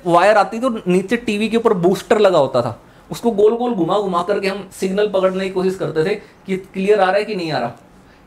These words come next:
एक person हमेशा ऊपर एंटीने के पास ही रहता था, वो ऊपर से एंटीने को हिला रहा होता और एक person नीचे booster को ऐसे ऐसे गोल गोल घुमा रहा होता। बाकी सारे बच्चे, सारे लोग टीवी के सामने एकदम excited होकर के बैठे रहते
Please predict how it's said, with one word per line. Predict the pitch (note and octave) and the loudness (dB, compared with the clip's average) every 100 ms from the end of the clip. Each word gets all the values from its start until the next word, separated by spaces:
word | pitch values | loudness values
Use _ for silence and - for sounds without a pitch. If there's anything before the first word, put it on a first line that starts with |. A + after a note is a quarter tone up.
| _ G#3+ | _ -6
एक | C#4 - | -6 -2
person | B3+ A#3+ C4 | -2 0 0
हमेशा | G3+ F#3+ - | 0 -2 0
ऊपर | B3+ A#3 B3+ A#3+ | -2 -2 -2 -2
एंटीने | A3+ A3+ A#3 A#3+ | -2 -2 0 0
के | B3 | 0
पास | A3 A#3 | 0 0
ही | |
रहता | G3 D3 D3 | -4 -4 -4
था, | D3 - - _ - - - - | -6 -14 -20 _ -20 -20 -12 -2
वो | A#3 | 0
ऊपर | B3 B3+ A#3+ | 0 0 -2
से | B3+ A#3+ G3 | -2 -4 -4
एंटीने | G3+ A#3 B3 | -4 -2 0
को | C4 | 0
हिला | G3+ G3 | 2 4
रहा | F#3 | 2
होता | D#3+ D3 C3 - - _ - | -2 -4 -6 -8 -20 _ -2
और | G#3+ | 2
एक | B3 B3 | 2 2
person | A#3+ B3 | -2 -2
नीचे | A#3+ B3+ A#3 | -2 -2 -2
booster | F#3+ F#3+ G#3+ | -4 -6 -4
को | G3+ G3+ - - - - | 0 0 -2 -16 -16 -2
ऐसे | F#3 G3+ | 0 0
ऐसे | G3+ | 0
गोल | F#3+ F#3+ | 2 2
गोल | F#3+ G3 | 2 2
घुमा | E3 D#3+ | 0 2
रहा | D#3+ | 0
होता। | D3+ D3 - - | -2 -6 -8 -8
बाकी | - A#3 D#4+ | -4 0 0
सारे | C#4 B3+ C#4+ | 0 0 2
बच्चे, | B3+ B3 C4+ B3 | 0 -4 -6 -2
सारे | A3+ A#3 | 0 2
लोग | A#3 B3 B3 - _ - | 2 -2 -6 -20 _ -6
टीवी | G#3+ A#3 | -2 0
के | A#3 | -2
सामने | A#3 G3+ G#3+ G#3+ | -2 -2 -2 -2
एकदम | G3+ G#3+ | -2 -2
excited | F#3 - G3 A3 | -4 -2 -2 0
होकर | F#3 F#3+ F#3 | -2 0 -2
के | |
बैठे | F3+ D3 F#3 | -2 -4 -4
रहते | E3+ | -4